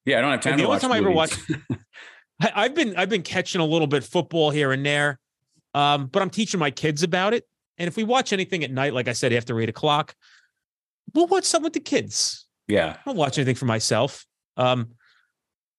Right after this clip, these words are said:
Speaker 2: if you follow me on Instagram, you'll see the other morning, this is my personal Instagram. I had, uh, Saturday morning, I had literally a motivational video on about, like,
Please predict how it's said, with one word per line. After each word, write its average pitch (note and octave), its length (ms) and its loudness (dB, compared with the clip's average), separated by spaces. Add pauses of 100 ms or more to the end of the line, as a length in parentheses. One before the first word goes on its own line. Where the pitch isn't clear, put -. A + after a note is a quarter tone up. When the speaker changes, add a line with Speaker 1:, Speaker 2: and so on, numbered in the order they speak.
(340)
Speaker 2:
if C#3+ 180 -2
you D#3 80 2
follow D3 280 2
me D3 120 2
on C#3 80 0
Instagram, F3 420 0
you'll E3+ 100 -2
see - 160 -4
the D#3 80 -4
other D#3+ 80 -2
morning, D#3 320 -2
this C3+ 60 -4
is C3 40 -4
my B2+ 100 -2
personal B2+ 380 -2
Instagram. A2 440 -4 (920)
I D#3 160 2
had, F3 280 2
uh, D#3+ 420 2 (140)
Saturday E3 400 0
morning, F#3+ 340 0
I E3 120 2
had D#3 300 -2 (720)
literally D#3 800 2 (440)
a D3 80 0
motivational D3+ 800 0
video A2+ 340 2
on A2+ 200 0
about, A#2 260 0
like, G#2 260 -2